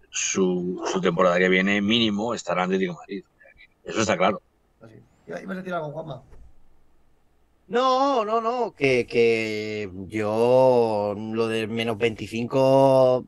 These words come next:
Speaker 3: no estoy tan de acuerdo, quiero decir, el, el traspaso de Cuña al
Speaker 1: Sí.
Speaker 3: Wolverhampton,
Speaker 1: No.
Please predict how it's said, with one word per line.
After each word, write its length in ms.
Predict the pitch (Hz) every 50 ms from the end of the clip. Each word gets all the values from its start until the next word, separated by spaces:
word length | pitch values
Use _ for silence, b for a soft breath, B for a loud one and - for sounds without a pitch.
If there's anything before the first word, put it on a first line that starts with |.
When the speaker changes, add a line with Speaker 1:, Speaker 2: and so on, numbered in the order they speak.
| _ -
Speaker 3:
no 240 | - 131 131 131 139
estoy 380 | 131 - 156 143 139 131 123
tan 200 | 110 135 120 120
de 60 | 113 104
acuerdo, 500 | - - 127 139 151 156 117 110 104 92
quiero 200 | - 117 117 113
decir, 440 | 107 104 - - 104 104 101 - -
el, 760 | - 113 110 104 104 101 101 101 101 101 101 98 98 98 -
el 160 | - 110 107 -
traspaso 540 | - 107 107 - - 120 117 - 139 131
de 120 | 120 123 117
Cuña 920 | - 139 131 131 123 127 127 123 123 123 120 117 117 120 120 117 117 120 123
al 460 | - - 120 117 117 117 117 117 117
Speaker 1:
Sí. 80 | 147
Speaker 3:
Wolverhampton, 920 | 135 117 113 - 120 110 - 131 131 131 135 120 151 156 160 165 175 165 196
Speaker 1:
No. 120 | 208 214